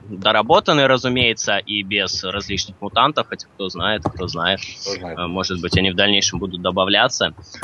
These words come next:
Speaker 1: Э, более того, The Division стало известно, что разработчики по ходу игрового процесса будут добавлять различные, м, разнообразные эвенты. То есть заходишь ты в игру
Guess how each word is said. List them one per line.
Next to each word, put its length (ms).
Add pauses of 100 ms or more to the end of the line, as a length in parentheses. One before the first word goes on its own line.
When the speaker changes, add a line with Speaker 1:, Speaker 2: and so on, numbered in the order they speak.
(120)
Speaker 1:
Э, 200
более 340
того, 320
The 160
Division 400
стало 320
известно, 460
что 280
разработчики 600
по 540
ходу 260
игрового 380
процесса 440
будут 260
добавлять 420
различные, 680 (360)
м, 480
разнообразные 840
эвенты. 540
То 160
есть 140
заходишь 500
ты 140
в 100
игру 400